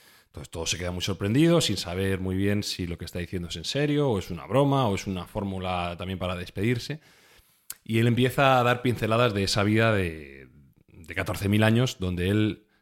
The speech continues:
nació en el Paleolítico Superior y ha ido evolucionando con el propio mundo,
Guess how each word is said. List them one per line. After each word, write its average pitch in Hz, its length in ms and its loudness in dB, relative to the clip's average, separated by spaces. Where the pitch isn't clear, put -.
nació 92 300 0
en 123 80 6
el 110 80 6
Paleolítico 87 400 -2
Superior 135 520 0
y 101 140 2
ha 107 40 6
ido 110 140 6
evolucionando 101 640 2
con 90 140 -4
el 85 100 -6
propio 107 240 -4
mundo, 123 440 -2